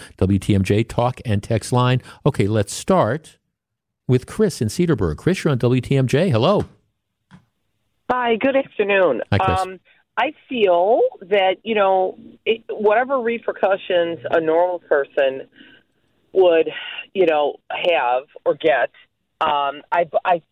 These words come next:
Speaker 2: thought it was forty-eight hours or seventy-two hours, and
Speaker 1: Right.
Speaker 2: then your doctor has to clear you for normal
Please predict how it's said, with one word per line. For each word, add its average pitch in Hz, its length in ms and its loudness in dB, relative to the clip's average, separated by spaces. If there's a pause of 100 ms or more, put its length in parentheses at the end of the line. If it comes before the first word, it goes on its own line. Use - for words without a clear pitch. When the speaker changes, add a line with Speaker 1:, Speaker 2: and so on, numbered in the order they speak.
(140)
Speaker 2:
thought 226 200 2
it 220 80 -8
was 160 100 -10 (120)
forty-eight 160 340 -6
hours 139 340 2
or 131 60 -16 (140)
seventy-two 156 420 -2
hours, 127 400 0 (160)
and 160 120 0
Speaker 1:
Right. 92 60 2
Speaker 2:
then 147 260 0
your 143 340 0
doctor 147 520 -2
has 143 220 2 (180)
to 139 220 -10
clear 202 320 2
you 123 440 -4 (580)
for 143 580 2 (180)
normal 151 640 2